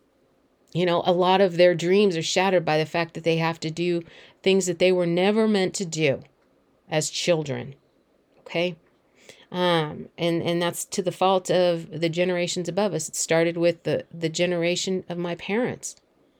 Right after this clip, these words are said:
The rebellious love, hippie love, you know, culture. I mean, people don't see that. Those boomers do not accept the responsibility of that.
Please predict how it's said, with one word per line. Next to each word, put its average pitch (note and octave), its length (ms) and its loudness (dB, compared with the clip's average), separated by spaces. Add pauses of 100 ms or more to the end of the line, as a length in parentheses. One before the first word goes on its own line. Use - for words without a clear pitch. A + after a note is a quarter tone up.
(540)
The E3 280 2
rebellious F3 1000 2 (580)
love, E3+ 680 2 (180)
hippie G3+ 400 2
love, F#3 600 4 (680)
you D#3+ 160 0
know, C#3+ 360 -2 (100)
culture. C#3 540 -2 (840)
I E3 40 -8
mean, E3+ 220 -2
people G3+ 260 -2
don't F#3+ 200 0
see A#3 300 2
that. D3 300 0
Those E3+ 220 0
boomers G3 440 2
do E3+ 140 -4
not F#3 540 0 (260)
accept G#3+ 460 0
the F#3 100 -2
responsibility F3 880 0
of D3 60 -4
that. C#3 300 -12